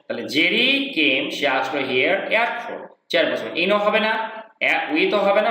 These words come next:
for-ও হবে না, কি হবে? At four। Jerry came here at four। এবার কি? Father worked। বন্ধুরা কতগুলো জায়গায় সবসময় in বসে, কি বসে? In। আমরা এগুলো on, at, with ব্যবহার করতে পারবো না, আমরা ব্যবহার করবো in। কেন? যে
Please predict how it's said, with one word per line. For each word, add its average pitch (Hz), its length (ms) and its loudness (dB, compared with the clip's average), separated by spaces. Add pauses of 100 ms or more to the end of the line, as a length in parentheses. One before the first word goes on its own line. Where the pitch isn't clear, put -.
for-ও 135 160 2
হবে 120 160 2
না, 294 160 -2
কি 196 80 0
হবে? 220 260 4
At 156 200 2 (120)
four। - 160 -10 (600)
Jerry 165 220 2 (120)
came 196 260 2
here 247 220 2 (200)
at 127 100 -2 (120)
four। 127 140 -4 (140)
এবার 214 260 2
কি? 214 180 -2 (600)
Father 160 320 2 (200)
worked। - 300 2
বন্ধুরা 269 340 4
কতগুলো 262 400 4
জায়গায় 160 380 2
সবসময় 208 560 -2
in 190 60 0 (120)
বসে, 190 240 -8
কি 202 140 -4
বসে? 214 260 2 (200)
In। - 180 -2 (460)
আমরা 202 300 2
এগুলো 190 360 2
on, 170 520 4 (280)
at, 156 100 2 (120)
with 147 140 2
ব্যবহার 131 260 0
করতে - 140 -6
পারবো - 300 0
না, - 100 -8 (480)
আমরা 214 200 0
ব্যবহার 262 260 2
করবো 233 140 2
in। 147 420 0
কেন? 202 180 2 (560)
যে - 120 0